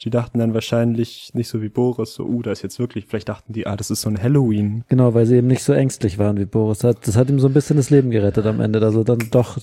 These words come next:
Speaker 2: ziemlich ängstlich war.
Speaker 1: Genau, weil er war wahrscheinlich der Ängstliche der Gruppe. Sehr sicher sogar.
Speaker 2: Und was war jetzt mit dem Wald, mit den Eulen? Waren die wichtig?
Speaker 1: Äh, die haben auf jeden Fall die Stimmung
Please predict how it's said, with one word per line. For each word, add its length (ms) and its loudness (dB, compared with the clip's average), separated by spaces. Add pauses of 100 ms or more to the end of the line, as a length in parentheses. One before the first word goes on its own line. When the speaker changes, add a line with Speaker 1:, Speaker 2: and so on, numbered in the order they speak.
(520)
Speaker 2:
ziemlich 400 0
ängstlich 460 -4
war. 220 -2 (520)
Speaker 1:
Genau, 400 2
weil 200 0
er 180 -2
war 180 2
wahrscheinlich 480 0
der 120 -2
Ängstliche 420 -4
der 100 -2
Gruppe. 380 -6 (640)
Sehr 180 -2
sicher 260 -4
sogar. 360 4
Speaker 2:
Und 360 -12 (360)
was 420 0
war 240 4
jetzt 240 0
mit 180 -2
dem 180 0
Wald, 360 2
mit 140 -4
den 100 -2
Eulen? 460 0
Waren 140 -2
die 120 -2
wichtig? 640 -2 (840)
Speaker 1:
Äh, 140 0
die 160 0
haben 460 0
auf 140 -8
jeden 160 0
Fall 400 0
die 300 -4
Stimmung 560 -2